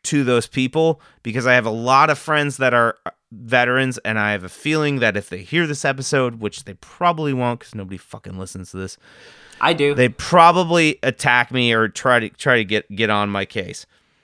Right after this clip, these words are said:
Speaker 1: However, I would say that, like, going into that war and,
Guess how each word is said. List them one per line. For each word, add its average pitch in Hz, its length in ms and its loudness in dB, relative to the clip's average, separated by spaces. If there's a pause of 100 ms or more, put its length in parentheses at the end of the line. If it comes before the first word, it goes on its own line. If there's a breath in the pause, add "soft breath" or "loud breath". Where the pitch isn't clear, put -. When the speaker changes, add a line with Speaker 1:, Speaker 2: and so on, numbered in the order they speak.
(160)
Speaker 1:
However, 160 640 4
I 131 120 4
would 131 160 0
say 131 240 4
that, 110 260 0
like, 107 420 2 (1000)
going 170 360 4
into 165 280 0
that 123 360 2
war 120 480 2 (880)
and, 117 360 0